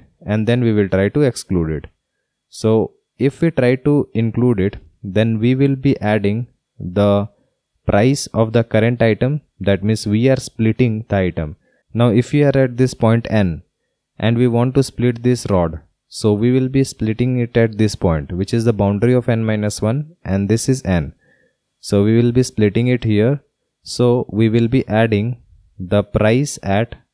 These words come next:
n minus one, because this array will be actually starting counting from zero. So price at n minus one will be added,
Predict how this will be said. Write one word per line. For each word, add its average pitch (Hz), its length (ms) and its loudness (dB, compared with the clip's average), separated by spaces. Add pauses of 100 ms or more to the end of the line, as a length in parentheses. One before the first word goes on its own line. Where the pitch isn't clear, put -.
(320)
n 113 220 0
minus 101 400 0
one, 110 320 -2 (300)
because 98 320 0
this 107 180 -4
array 107 300 2
will 117 160 0
be 110 220 0 (140)
actually 101 460 -2
starting 107 480 -2
counting 98 460 -4
from 113 200 0
zero. 85 440 -2 (640)
So 101 560 0 (240)
price 117 320 2
at 117 140 2
n 113 160 0
minus 104 360 -2
one 113 160 0
will 113 160 0
be 113 160 2
added, 117 380 0